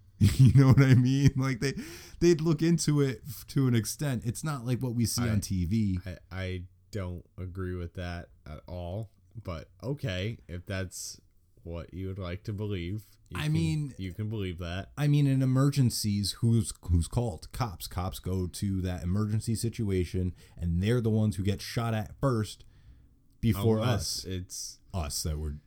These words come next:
Speaker 2: s-, someone is already shooting, and then everyone else is shot at first, and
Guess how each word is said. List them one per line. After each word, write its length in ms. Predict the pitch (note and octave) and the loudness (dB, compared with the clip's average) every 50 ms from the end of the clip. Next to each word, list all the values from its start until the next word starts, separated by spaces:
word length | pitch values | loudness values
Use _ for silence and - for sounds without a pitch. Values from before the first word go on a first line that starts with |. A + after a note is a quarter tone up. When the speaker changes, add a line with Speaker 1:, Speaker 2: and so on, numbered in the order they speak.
| _ - F#2 F2+ - - - | _ -18 -18 -18 -18 -16 -14
Speaker 2:
s-, 240 | G#2 - - - - | -12 -12 -12 -14 -16
someone 760 | - - - - B2 A2+ G#2 A2 A2 G#2+ G#2 G2+ G2 G2 F#2 - - | -16 -12 -8 -8 -6 -6 -6 -6 -4 -4 -4 -4 -6 -6 -8 -10 -10
is 240 | E2+ F2+ E2 F2 - | -10 -10 -8 -10 -10
already 640 | - F2+ F#2+ F#2 F2+ F2+ A2+ D#3+ F3 D3+ C3+ A#2 | -10 -10 -8 -8 -8 -6 -4 -2 0 0 0 -2
shooting, 840 | G2 - - - A#2+ A2+ A2 A2 G#2+ G2 F#2+ F#2 F2+ F2+ F2 D#2+ - _ | -2 -4 -6 -6 -4 -4 -2 -2 -4 -4 -4 -6 -8 -8 -10 -12 -14 _
and 220 | - F#2+ F2+ F2+ F2 | -12 -10 -8 -8 -8
then 440 | F2+ F2 F2 E2+ E2+ E2+ E2 D2+ D2 _ _ _ _ _ _ _ _ _ _ _ _ | -8 -8 -8 -8 -10 -10 -12 -12 -16 _ _ _ _ _ _ _ _ _ _ _ _
everyone 420 | B2 B2 A#2 A2 G2+ F#2 F2+ F#2 - - | -10 -8 -6 -6 -8 -8 -8 -10 -12 -8
else 300 | C#3+ D#3 D3+ D#3 D3 - | -4 -2 -2 -2 -2 -2
is 140 | C3 B2 - | -4 -4 -4
shot 340 | - - B2+ G#2 G2 F#2+ F#2+ | -4 -4 -2 -2 -2 -2 -2
at 260 | F#2 F#2 F2+ F2 - - - | -4 -4 -6 -8 -10 -12 -10
first, 580 | F2+ F2+ F2 F2 E2+ D#2+ - - - - - _ _ - | -8 -8 -6 -6 -8 -8 -10 -12 -14 -14 -16 _ _ -12
and 400 | F#2 F2+ F2 F2 E2 E2 E2+ | -10 -8 -8 -8 -8 -10 -12